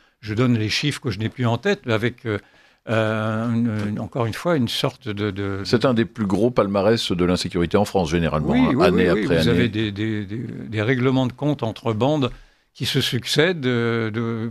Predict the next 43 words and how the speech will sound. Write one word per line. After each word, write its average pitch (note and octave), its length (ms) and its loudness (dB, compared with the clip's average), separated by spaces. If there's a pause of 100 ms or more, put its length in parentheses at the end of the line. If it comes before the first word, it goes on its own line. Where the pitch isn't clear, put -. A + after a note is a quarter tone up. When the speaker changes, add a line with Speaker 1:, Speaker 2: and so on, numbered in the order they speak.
Speaker 1:
jusque B2 300 -6
dans A2 140 0
les A2 100 -2
quartiers A2 300 -6
pile-mille, B2 420 0
ou B2 100 -2
genre D3 160 2
dans, E3+ 160 -2
dans D#3+ 120 0
les E3 100 -2
quartiers E3 320 -2
les B2+ 100 2
plus C#3 300 -6
tranquilles D#3 500 -2
de A#2+ 100 2
l'époque. E3 480 -2 (420)
Euh, A#2 180 2
aujourd'hui, B2 600 0
vous B2+ 200 -2
avez A2+ 220 2
des G2+ 80 0
fusillades, G#2 580 0
des, G2 380 -4
des, G#2 320 -6
entre A2 260 -4
des, G2+ 240 0 (420)
des A#2+ 80 -4
règlements B2 380 2
de A#2 60 -2
compte C3+ 240 0
entre A2 260 -4
bars G#2+ 240 0
à G#2+ 60 -4
chicha, - 420 -2
et A#2+ 40 -6
cetera. A2+ 440 -6
Vous A2 140 -4
avez G2 160 0
des F#2+ 140 -2
gangs, A2 360 0
des, G2 220 -4
des G#2 180 -8
narcotrafics. A2+ 720 -8